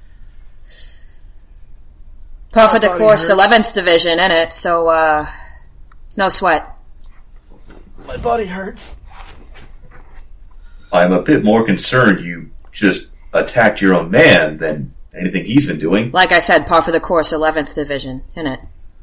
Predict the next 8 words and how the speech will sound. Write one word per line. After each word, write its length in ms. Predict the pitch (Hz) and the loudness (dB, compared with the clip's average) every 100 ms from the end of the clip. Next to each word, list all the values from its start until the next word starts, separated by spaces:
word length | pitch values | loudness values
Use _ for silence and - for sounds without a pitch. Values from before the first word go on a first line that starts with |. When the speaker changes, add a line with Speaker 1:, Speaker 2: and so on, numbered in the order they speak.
| - - - | -20 -20 -8
Speaker 2:
Yeah, 180 | 226 240 | 0 4
no, 140 | 220 214 | 6 6
this 140 | 185 | 6
is 60 | 175 | 2
Speaker 3:
Yeah. 40 | |
Speaker 2:
daily 320 | 190 180 180 | 0 0 -2
shit. 300 | 175 180 240 - - - - - - | -4 -4 -6 -8 -20 -20 -20 -20 -18
Speaker 1:
<sighs> 40 | - | -10